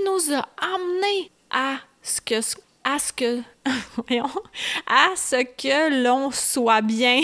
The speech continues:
<laughs> C'était dur à dire, ça. Il arrive des moments où c'est comme ça, hein ? Nous, les humains, on aime ça quand c'est compliqué en général. OK, il y a certains illuminés d'entre nous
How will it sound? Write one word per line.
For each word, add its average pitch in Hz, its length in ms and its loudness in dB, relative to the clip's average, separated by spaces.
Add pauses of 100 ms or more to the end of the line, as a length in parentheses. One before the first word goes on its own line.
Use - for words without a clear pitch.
(100)
<laughs> 415 120 0
C'était - 380 -2
dur 220 140 -2
à 247 280 2
dire, 349 480 0
ça. - 160 -4 (1040)
Il 220 120 -2
arrive 302 340 2
des 240 140 2
moments 220 440 2 (100)
où 320 180 2
c'est 233 180 0
comme 202 220 -4
ça, 320 240 -2
hein ? 240 240 0 (540)
Nous, 311 140 4 (180)
les 233 300 0
humains, 233 320 0 (100)
on 226 160 0
aime 285 160 -2
ça 330 480 0 (220)
quand 247 200 -2
c'est 247 180 -2
compliqué 226 840 -2
en 190 220 0
général. 214 760 0 (360)
OK, 220 260 0
il 220 160 2
y 185 80 0
a 185 60 -2
certains 240 640 0
illuminés 226 680 2
d'entre 220 420 0
nous 269 260 2